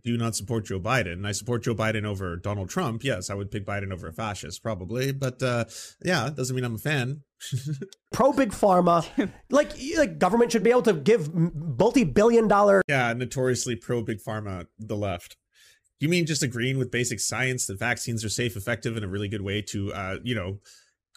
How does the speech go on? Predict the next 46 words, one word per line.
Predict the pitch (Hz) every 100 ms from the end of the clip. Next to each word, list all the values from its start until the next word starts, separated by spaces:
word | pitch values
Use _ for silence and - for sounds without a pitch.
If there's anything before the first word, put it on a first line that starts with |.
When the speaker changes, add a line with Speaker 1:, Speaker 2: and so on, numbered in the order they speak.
| _
Speaker 1:
curb, | 175 185 165 143
uh, | 147 123 113
population | - 143 139 139 117 127 - 190
death? | 190 226 262 - - _ _ _
Uh, | 135 123
yes, | 160 131 107 -
i-, |
insofar | 143 135 147 135 139 127 123
as | 113 107
that, | 131 101
yeah, | 120 90
I, | 92 104
I | 95
agree. | 107 95 123 98
I | 98
would | 117
also | -
like | 131 120
to | 147
nationalize | 220 254 - 117 95 82 87
Big | 90
Pharma. | 82 85 95 135 165 - - - - - - -
I, | 107 113 113
I | 117
don't | 139
like | 127 127
the | 127
unfucking | 120 131 123 131 131 117
bridled | 117 127 127
profits | 123 151 135 -
of |
Big | 101 87
Pharma. | 90 85 104 131 127
I | 117
don't, | 127
I |
don't | 127 127
like | 131
that | 127 104
Big | 123 123
Pharma | 135 135 120
puts | 135 -
more | 120 127
money | 123 127
into | 120
advertising | 104 147 139 117 113 127 135